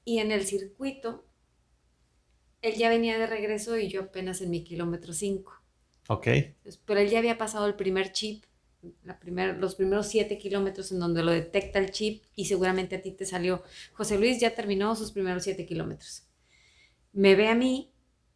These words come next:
Speaker 1: y se cruza el bulevar y se regresa para correr conmigo. Ahí en ese momento el chip se volvió como medio loco. Seguramente a ti te parecía como que se había parado o salía
Speaker 2: Ok.
Speaker 1: descalificado,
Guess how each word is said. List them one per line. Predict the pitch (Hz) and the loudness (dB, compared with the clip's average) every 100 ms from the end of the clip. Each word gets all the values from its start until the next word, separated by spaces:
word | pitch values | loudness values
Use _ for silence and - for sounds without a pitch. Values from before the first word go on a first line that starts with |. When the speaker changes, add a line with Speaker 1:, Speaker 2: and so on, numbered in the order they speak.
| _ _ _ _ | _ _ _ _
Speaker 1:
y | - 240 | -4 0
se | - - | 0 0
cruza | 285 311 311 247 | 0 0 0 -4
el | 226 | -2
bulevar | 214 202 208 220 - _ - | -2 0 -2 -2 -6 _ -6
y | 226 | 0
se | 220 | 0
regresa | 185 175 175 226 254 240 | 2 2 4 4 2 -2
para | 202 185 | -4 -6
correr | 180 180 185 | -6 -8 -8
conmigo. | - 202 226 220 160 - _ - - | -6 -2 -2 -2 -6 -12 _ -20 -8
Ahí | 185 202 | 2 4
en | 220 | 4
ese | 247 247 | 2 0
momento | 226 214 214 214 208 | 0 0 -2 -2 -4
el | 202 | -4
chip | 214 220 - | -4 -4 -8
se | - 190 | -6 -2
volvió | 165 160 180 180 | 0 2 2 2
como | 180 180 | 0 0
medio | 175 170 180 | 2 2 4
loco. | 208 208 214 233 _ _ _ _ _ _ _ | 4 2 -4 -10 _ _ _ _ _ _ _
Seguramente | - 185 185 190 185 | -2 2 4 4 0
a | 190 | -2
ti | 202 | -4
te | 196 | -4
parecía | 196 175 165 185 | -2 -2 0 -2
como | 190 185 160 | -2 -6 -6
que | 165 156 156 151 | -2 2 2 2
se | 160 | 2
había | 165 185 185 | 0 0 0
parado | 214 226 220 208 226 - _ _ | 0 2 2 2 -2 -6 _ _
o | - 170 | -4 -2
salía | 170 170 180 | 2 6 8
Speaker 2:
Ok. | 196 214 | 8 10
Speaker 1:
descalificado, | 113 - 131 135 - 214 214 208 208 | 10 10 6 4 0 2 4 2 0